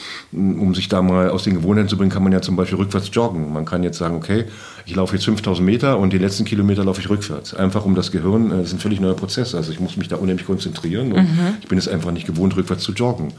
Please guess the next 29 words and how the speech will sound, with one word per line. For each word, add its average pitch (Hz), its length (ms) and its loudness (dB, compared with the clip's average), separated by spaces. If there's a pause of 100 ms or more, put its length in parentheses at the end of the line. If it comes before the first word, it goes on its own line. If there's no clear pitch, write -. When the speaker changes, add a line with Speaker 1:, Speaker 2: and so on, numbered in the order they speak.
Speaker 2:
Mhm. 202 400 2
Speaker 1:
Dann 90 160 2
gibt 95 180 -2
es 95 100 -6
zum 98 120 2
Beispiel 95 240 2
aus 90 100 0
dem - 80 0
Fußballtraining 110 720 2
gibt 107 200 0
es, 101 120 -2
dass 92 220 -2
die, 92 240 0
äh, 87 220 0
Training 101 380 4
absolvieren 95 440 2
nicht 92 140 0
in 87 80 -2
einem 85 180 -2
quadratischen 82 640 -2
Spielfeld, 139 440 -2
wie 104 60 -2
sie 95 60 0
es - 120 -6
gewohnt 90 300 0
sind, 156 180 0
in 104 80 0
den 98 100 2
Abmaßen, 131 500 -4